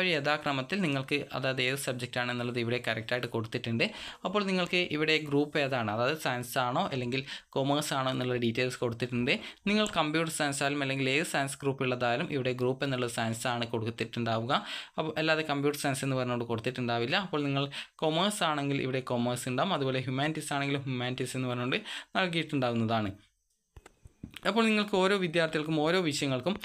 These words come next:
സി ഇ ഉൾപ്പെടെ നിങ്ങൾക്ക് എത്ര മാർക്ക് ലഭിച്ചു എന്നുള്ളതാണ് ഇവിടെ നൽകിയിട്ടുള്ളത്. അപ്പോൾ നിങ്ങൾക്ക് ഇവിടെ നോക്കുന്ന സമയത്ത് ഇപ്പോൾ ആദ്യം തന്നെ നമുക്ക് നോക്കാം, ഒരു വിദ്യാർത്ഥിക്ക് ഫിസിക്സിന് ഇപ്പോൾ മുപ്പത്തെട്ട് മാർക്ക് നിങ്ങൾക്ക് ഇവിടെ കിട്ടിയതായിട്ട് കാണാൻ സാധിക്കും. ഇത് സി ഇ ഉൾപ്പെടെയുള്ള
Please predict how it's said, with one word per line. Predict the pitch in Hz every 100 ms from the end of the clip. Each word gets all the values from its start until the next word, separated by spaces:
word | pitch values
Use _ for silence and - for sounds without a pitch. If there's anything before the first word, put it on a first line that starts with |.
| - - -
സി | 190 185 220
ഇ | 208
ഉൾപ്പെടെ | 151 147 151
നിങ്ങൾക്ക് | 143 143 139
എത്ര | 143 185 175
മാർക്ക് | 156 147 131
ലഭിച്ചു | 117 123 147
എന്നുള്ളതാണ് | 131 123 120 123 -
ഇവിടെ | 120 123
നൽകിയിട്ടുള്ളത്. | 120 110 123 123 117 123 214 - - - -
അപ്പോൾ | 226 214
നിങ്ങൾക്ക് | 202 185 190
ഇവിടെ | 165 175
നോക്കുന്ന | 156 143 156 147
സമയത്ത് | 151 139 143 143 - -
ഇപ്പോൾ | 139 143 139
ആദ്യം | 131 135 143
തന്നെ | 139 131
നമുക്ക് | 131 120 127
നോക്കാം, | 127 147 -
ഒരു | 135 139
വിദ്യാർത്ഥിക്ക് | 127 127 123 170 185
ഫിസിക്സിന് | 160 143 - 143
ഇപ്പോൾ | 139 139 127
മുപ്പത്തെട്ട് | 117 143 143 135 135
മാർക്ക് | 131 120 - - - -
നിങ്ങൾക്ക് | 135 127 135
ഇവിടെ | 127 127
കിട്ടിയതായിട്ട് | 117 117 127 127 135 135
കാണാൻ | 117 123 127
സാധിക്കും. | 120 117 202 226 - -
ഇത് | 214 226 226
സി | 175 180 196
ഇ | 190
ഉൾപ്പെടെയുള്ള | 143 139 143 139 139